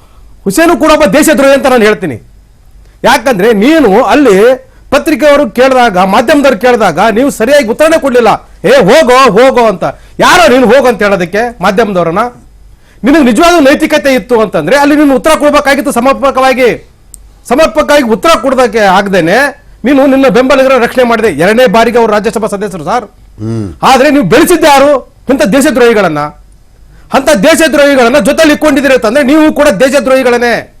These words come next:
Speaker 1: ಹೀಗಾಗಿ ಕಾಂಗ್ರೆಸ್ ಮಾನಸಿಕತೆ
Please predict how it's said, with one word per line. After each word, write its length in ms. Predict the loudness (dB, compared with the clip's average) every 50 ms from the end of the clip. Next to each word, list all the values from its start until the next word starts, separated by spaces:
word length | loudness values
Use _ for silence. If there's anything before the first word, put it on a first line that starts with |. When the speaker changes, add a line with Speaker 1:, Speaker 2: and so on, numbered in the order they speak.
| -20 -20 -20 -20 -20 -20 -20 _ _ _ -20 -20 -20 -20 -20 -20 -20 -20 -20 -12 -6 -2
Speaker 1:
ಹೀಗಾಗಿ 500 | 0 0 2 2 2 2 2 2 2 2 2 2 0 -4 -10 -14 _
ಕಾಂಗ್ರೆಸ್ 460 | -2 0 0 0 0 0 0 0 0
ಮಾನಸಿಕತೆ 920 | -2 -2 -2 0 0 -2 -2 -2 -4 -2 -2 0 0 0 0 0 -4 -6